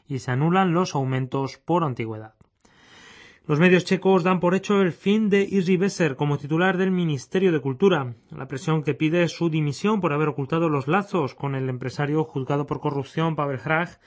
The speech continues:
ya no llega solo por parte de la oposición socialdemócrata. También el partido de la coalición gubernamental Top cero nueve y el movimiento de alcaldes e independientes que lo colocó en el cargo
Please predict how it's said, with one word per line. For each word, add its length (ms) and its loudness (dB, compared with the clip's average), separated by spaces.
ya 140 -2
no 80 -2
llega 300 0
solo 280 0
por 140 -6
parte 260 -2
de 60 0
la 80 0
oposición 400 -6
socialdemócrata. 880 -2
También 240 0
el 80 0
partido 360 0
de 80 -2
la 100 -2
coalición 340 -4
gubernamental 840 -2
Top 180 -2
cero 220 -4
nueve 460 -2
y 80 -4
el 80 0
movimiento 460 -2
de 80 0
alcaldes 580 0
e 80 -4
independientes 800 -4
que 120 -8
lo 120 -6
colocó 280 -6
en 60 0
el 80 -2
cargo 420 0